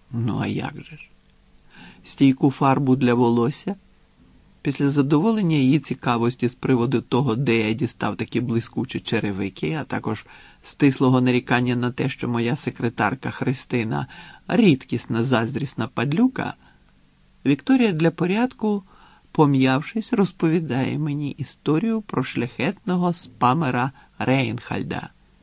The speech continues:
вікінга і людину зі слабкостями. Та і Горка, хлопця, який ніколи нічого не робить, але завжди має рацію.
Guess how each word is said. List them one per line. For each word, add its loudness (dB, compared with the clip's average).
вікінга 0
і 4
людину 2
зі -2
слабкостями. -6
Та -2
і -2
Горка, 0
хлопця, 2
який 2
ніколи 0
нічого 0
не -4
робить, -2
але -2
завжди -2
має -4
рацію. -14